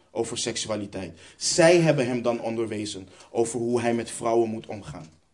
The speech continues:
Jij moet dat doen als vader,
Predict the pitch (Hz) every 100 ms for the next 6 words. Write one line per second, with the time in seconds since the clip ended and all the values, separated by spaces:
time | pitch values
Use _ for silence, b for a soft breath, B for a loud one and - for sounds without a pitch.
0 | _ _ _ _ _ _ _ _ - _
1 | _ _ _ _ 113 110 131 151 165 143
2 | 151 139 127 110 123 123 113 - 127 123
3 | 123